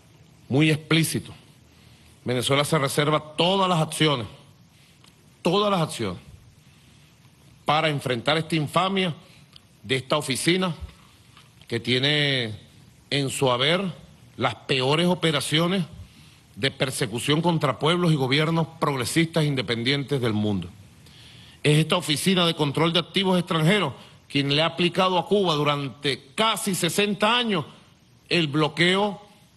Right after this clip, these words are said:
y la persecución criminal con que han castigado al pueblo cubano, el bloqueo económico rechazado por el mundo entero. Una burocracia imperial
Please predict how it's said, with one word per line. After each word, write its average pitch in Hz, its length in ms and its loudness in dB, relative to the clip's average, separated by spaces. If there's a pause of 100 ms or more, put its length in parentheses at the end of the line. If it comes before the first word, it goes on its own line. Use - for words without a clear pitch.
(100)
y 135 80 -4
la 156 200 0
persecución 156 800 0
criminal 170 800 0 (760)
con 151 180 0
que 156 120 0
han 151 100 0
castigado 156 540 0
al 127 120 -4
pueblo 139 260 0
cubano, 123 380 -2
el 101 60 -8
bloqueo 123 420 0
económico 135 800 -2
rechazado 135 600 -2
por 135 140 -2
el 123 60 0
mundo 117 260 -4
entero. 92 280 -6 (1300)
Una 180 100 -6
burocracia 196 640 0
imperial 127 720 -2